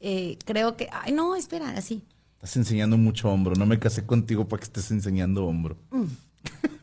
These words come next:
Speaker 1: No, es que luego es incómodo porque como que no puedes ni mover.
Speaker 2: Ah,
Speaker 1: O sea,
Speaker 2: chinga.
Speaker 1: si, si lo subes aquí, esto, esto está apretado. <laughs>
Speaker 2: Ok.
Speaker 1: Ya. Eh, creo que sí es difícil.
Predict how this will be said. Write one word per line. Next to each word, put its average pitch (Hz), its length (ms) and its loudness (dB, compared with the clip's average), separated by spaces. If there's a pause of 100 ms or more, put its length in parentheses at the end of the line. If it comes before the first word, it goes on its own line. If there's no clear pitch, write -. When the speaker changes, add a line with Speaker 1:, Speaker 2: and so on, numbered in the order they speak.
(800)
Speaker 1:
No, 233 140 4
es 247 100 4
que 262 120 0
luego 269 180 8
es 277 100 4
incómodo 262 480 4
porque 196 260 -6
como 180 160 -6
que 180 100 -4
no 180 120 -2
puedes 190 240 -12
ni 202 240 -12
mover. 170 360 -14 (1400)
Speaker 2:
Ah, - 60 -14
Speaker 1:
O - 20 -6
sea, 196 240 0
Speaker 2:
chinga. 113 120 -14
Speaker 1:
si, 196 220 -18
si 170 160 -20
lo 202 160 -2
subes 226 320 -4
aquí, 247 420 -4
esto, 208 340 -8 (100)
esto - 240 -14
está - 160 -10
apretado. 202 540 -4
<laughs> 156 60 -10 (800)
Speaker 2:
Ok. 90 140 -14 (580)
Speaker 1:
Ya. - 160 -20 (680)
Eh, 190 320 -6
creo 247 260 0
que 302 120 0
sí 285 120 2
es 269 120 2
difícil. 269 500 -2